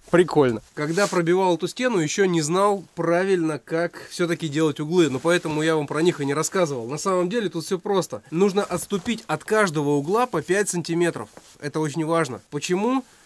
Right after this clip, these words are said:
Э, вы поймете, когда начнем укладывать минвату. Там все станет предельно ясно. Так, в моем же случае, видите, я тут в угол, потом начал отмечать эти шестьсот тридцать шесть.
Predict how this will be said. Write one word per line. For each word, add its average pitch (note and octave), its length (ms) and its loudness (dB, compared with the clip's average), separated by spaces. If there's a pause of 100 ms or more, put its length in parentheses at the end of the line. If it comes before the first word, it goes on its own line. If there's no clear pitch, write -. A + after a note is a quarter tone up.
(140)
Э, C#3 180 -4
вы E3 220 0
поймете, E3 520 2
когда C#3+ 360 -2
начнем D#3+ 380 -2
укладывать D#3 420 -2
минвату. D3+ 560 -2
Там D#3 200 -2
все D#3 120 -4
станет D3+ 360 -4
предельно D#3+ 440 2
ясно. C3 360 -4 (100)
Так, D#3 180 6
в - 20 -6
моем G3+ 280 10
же F3+ 100 4
случае, E3+ 360 4
видите, F3+ 260 0
я B2+ 80 4
тут B2+ 240 0
в C#3 120 0
угол, G#3+ 360 8 (180)
потом C#3+ 300 4
начал C#3 260 6
отмечать C3 400 4
эти B2 120 -2
шестьсот C3+ 320 2
тридцать D3+ 220 4
шесть. A3+ 240 6